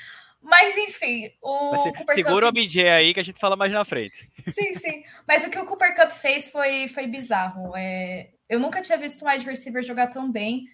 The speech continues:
Speaker 1: É, ele acumulou recordes. O que ele fez é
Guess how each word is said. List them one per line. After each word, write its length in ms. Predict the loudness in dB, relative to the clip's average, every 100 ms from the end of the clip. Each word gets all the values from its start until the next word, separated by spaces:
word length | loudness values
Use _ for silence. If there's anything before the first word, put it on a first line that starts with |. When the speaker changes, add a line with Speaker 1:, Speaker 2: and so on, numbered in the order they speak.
| _ _ _ _ 6
Speaker 1:
É, 320 | 8 8 6
ele 140 | 4
acumulou 500 | 4 2 -4 4 4
recordes. 720 | 6 6 4 0 -4 -4 -6
O 320 | -8 -8 -8
que 100 | -6
ele 140 | -6 -6
fez 800 | -2 0 2 0 -4 -8 -10 -12 _
é 540 | 2 2 2 -2 -4